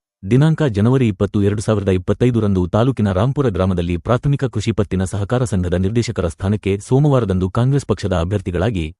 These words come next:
ರಾಂಪುರ ರಾಜಣ್ಣ, ಪಿ ಜಿ ಉಮಾಶಂಕರ ರೆಡ್ಡಿ, ವಿಜಯ ಮಾಂತೇಶ್, ಕೆ ಎನ್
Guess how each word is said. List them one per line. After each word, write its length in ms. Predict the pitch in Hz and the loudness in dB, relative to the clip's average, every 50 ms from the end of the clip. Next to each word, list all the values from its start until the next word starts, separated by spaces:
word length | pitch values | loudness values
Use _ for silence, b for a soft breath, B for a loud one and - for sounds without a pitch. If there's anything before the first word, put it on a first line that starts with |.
| _ _ _ _ _ - | _ _ _ _ _ -2
ರಾಂಪುರ 440 | 98 107 123 156 165 170 165 151 127 | 2 2 4 4 2 2 2 2 2
ರಾಜಣ್ಣ, 340 | 98 95 90 85 78 76 82 92 117 123 _ _ _ _ _ - | 2 2 0 0 -2 -2 -2 -2 -4 -6 _ _ _ _ _ 0
ಪಿ 140 | 147 151 156 | 2 2 2
ಜಿ 160 | 147 143 117 | 4 2 4
ಉಮಾಶಂಕರ 520 | 104 101 107 113 110 123 117 107 104 92 | 4 4 2 2 2 0 0 0 0 0
ರೆಡ್ಡಿ, 340 | 85 82 80 80 90 107 123 _ _ _ _ _ _ - | -2 -2 -2 -4 -4 -6 -6 _ _ _ _ _ _ -4
ವಿಜಯ 300 | 98 107 104 139 156 156 | -2 0 2 2 2 2
ಮಾಂತೇಶ್, 480 | 113 101 92 85 82 92 98 113 - - _ _ _ _ _ | 2 2 2 0 0 -2 -2 -2 -4 -8 _ _ _ _ _
ಕೆ 180 | - 135 127 117 | 2 2 4 4
ಎನ್ 240 | 98 90 92 113 | 4 2 0 -2